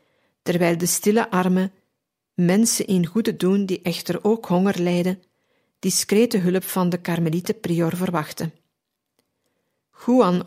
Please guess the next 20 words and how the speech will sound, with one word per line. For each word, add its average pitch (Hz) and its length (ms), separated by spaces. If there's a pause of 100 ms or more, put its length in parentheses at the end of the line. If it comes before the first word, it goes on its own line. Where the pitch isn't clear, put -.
hoort 202 240
hen 180 220
aan 208 280
en 185 180
weet 175 200
ze - 220
allen 214 380
te 185 100
helpen. 165 600 (1000)
Hij 180 180
heeft 196 380
opdracht 208 480
gegeven 180 560 (400)
niemand 196 720
met 180 200
lege 185 240
handen 185 360
weg 185 200
te 185 100
sturen. 170 640